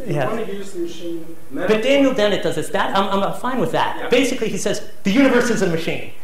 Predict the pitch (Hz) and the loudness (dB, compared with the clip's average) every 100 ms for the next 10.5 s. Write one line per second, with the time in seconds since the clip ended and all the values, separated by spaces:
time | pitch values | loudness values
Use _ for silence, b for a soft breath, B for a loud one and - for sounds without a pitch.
0 | B B - 233 - 247 247 311 277 269 | B B 2 4 4 4 6 6 6 4
1 | - 214 202 190 202 196 180 175 175 208 | 2 0 0 0 0 0 2 2 2 0
2 | 202 180 180 180 175 156 160 160 143 139 | 0 4 4 2 -2 -2 2 4 4 -2
3 | - 156 135 127 120 117 175 190 190 180 | -2 2 4 4 0 0 2 0 0 -2
4 | 180 - - 151 143 107 - - - - | -2 -2 0 2 2 0 -2 -4 -4 -4
5 | - - 175 185 170 151 143 131 127 - | -6 -6 -6 -4 -4 -4 -4 -4 -6 -6
6 | 135 135 - 180 190 190 - 147 135 123 | -6 -4 -6 -6 -6 -6 -6 -6 -4 -4
7 | 135 - 180 165 - - - - - - | -6 -6 -4 -4 -4 -4 -6 -6 -6 -8
8 | - - - 131 - - 139 139 135 139 | -6 -6 -6 -8 -8 -6 -2 0 0 0
9 | 143 120 107 - - - - 127 120 110 | -2 -2 -4 -6 -6 -6 -6 -4 -4 -4
10 | 98 - - - | -4 -6 -6 -6